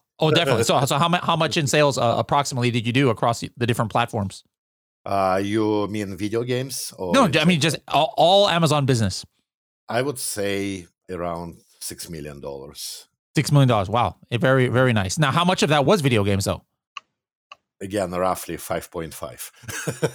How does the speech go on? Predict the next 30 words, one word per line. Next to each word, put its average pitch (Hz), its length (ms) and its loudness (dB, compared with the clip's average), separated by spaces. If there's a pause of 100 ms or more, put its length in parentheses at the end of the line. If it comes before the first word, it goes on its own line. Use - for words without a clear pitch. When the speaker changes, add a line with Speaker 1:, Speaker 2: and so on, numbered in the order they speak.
Speaker 2:
<laughs> 123 40 -4
Speaker 1:
Okay. 160 360 0
So, 156 220 4
so 156 180 4
it, 147 200 2
it's 139 140 -2
pretty 180 160 4
much, 147 140 4
so 156 180 4
what, 147 420 0
what's 208 180 2
the 185 100 2
rest 208 200 2
of 135 100 2
it? - 140 -4
Like, 123 200 -2
like, 123 200 0
are 123 120 2
you 123 120 4
starting 139 360 2
your 127 100 4
own 123 480 4 (460)
private 131 240 2
label 120 260 2
products, 190 420 0
or 139 80 4
what's 123 160 0
going 127 180 2
on 117 120 2
there? 92 160 -2